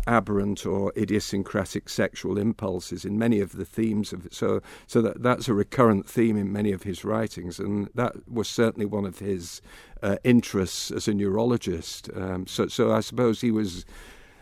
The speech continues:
I, I, I'm not sure which came first, but anyway, they, they, they transferred into one another,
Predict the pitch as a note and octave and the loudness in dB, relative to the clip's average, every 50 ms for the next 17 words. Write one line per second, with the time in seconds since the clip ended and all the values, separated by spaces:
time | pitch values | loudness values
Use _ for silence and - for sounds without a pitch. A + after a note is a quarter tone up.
0 | - - - - A2 G2+ - - A#2 A#2+ A#2 - B2+ A#2+ B2 C3+ C#3 - - C#3+ | -20 -14 -6 -6 -6 -4 -2 2 2 2 4 4 4 6 6 6 6 6 6 6
1 | A#2+ A2+ B2 B2+ - - - - C3 A2+ A2 G#2 G2+ - - C#3+ C#3+ B2 G2 F2 | 6 8 8 6 4 2 0 2 4 4 4 2 0 2 4 6 6 6 6 4
2 | - - - - G#2+ G2+ A#2+ B2 B2 A2 G#2+ G#2 G2 G2 A2 A2+ A2 G#2 A2 - | 0 -4 -4 -6 -2 0 2 4 4 4 4 2 0 0 0 0 0 0 -2 -2
3 | A#2 A2+ A2+ G#2+ G2 F#2+ A2+ G#2+ - - - C3 A#2+ A2+ G#2+ - - - A#2+ A#2+ | 0 0 0 0 2 2 2 2 2 2 0 2 2 2 2 0 -2 2 4 4
4 | B2+ A#2+ G#2 G#2+ F#2+ F#2 - G#2+ G#2 G#2 G#2+ G#2+ G2 F#2+ G2+ G#2 F#2+ F2 F#2 F#2 | 4 6 4 2 0 0 -2 -2 0 0 2 2 2 2 2 0 0 -2 -2 -4
5 | F2+ | -4